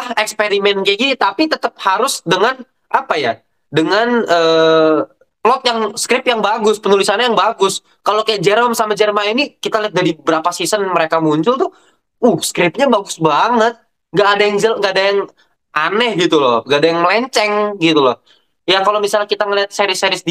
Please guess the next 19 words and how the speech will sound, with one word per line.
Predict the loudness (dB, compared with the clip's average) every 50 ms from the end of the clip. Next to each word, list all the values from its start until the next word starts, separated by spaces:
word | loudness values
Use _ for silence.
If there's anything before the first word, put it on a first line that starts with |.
| -4
C | -4 -2 -2 -2
yang | 0 0 -2
udah | -2 0 0 0 0
mulai, | 2 2 2 0 0 -4 _ _ _ _ -2
ya | 0 2 2 0 0
contohnya | 0 -2 0 0 0 0 0 0
Arrowverse | 0 0 0 0 -2 -4 -4 -4
misalnya. | -6 -2 -2 -2 0 0 -2 -4 -4
Arrowverse | -4 -4 -2 -2 -2 -4 -4 -6 -16 _
belakangan | -6 -2 0 0 2 0 -2 -2 -2 -4 -2
tuh | -2 0 0
udah, | 0 0 0 0 0
udah | 0 0 0
mulai | 2 2 2 2 2 0 -4 -6 _ _ _ -20 _ _ _ _
ampas | -4 -4 -4 -4 -2 -4 -4 -4 -4 -2
banget, | -2 0 0 0 0 -2 -2 -2 -2
gila. | -2 0 -2 -2 -4 -6 -4
The | -4 -4 -4
Flash, | -2 -2 0 0 0 -2